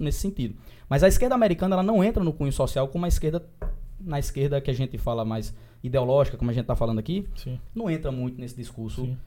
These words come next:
Speaker 1: mais estético. Nós somos um discurso mais, de fato, alinhado com a esquerda americana.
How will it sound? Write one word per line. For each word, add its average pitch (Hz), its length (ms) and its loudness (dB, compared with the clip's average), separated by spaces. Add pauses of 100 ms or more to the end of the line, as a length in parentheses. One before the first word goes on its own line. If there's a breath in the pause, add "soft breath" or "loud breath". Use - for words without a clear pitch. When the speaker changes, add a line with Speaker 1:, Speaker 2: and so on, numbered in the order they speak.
(160 soft breath)
Speaker 1:
mais 135 260 0
estético. 143 520 2
Nós 165 340 0
somos 165 460 0
um 180 100 -2
discurso 165 500 -2
mais, 151 460 -4
de 151 100 -8
fato, 127 360 0
alinhado 143 360 -4
com - 80 -6
a 160 40 -2
esquerda 156 260 -2
americana. 135 500 -6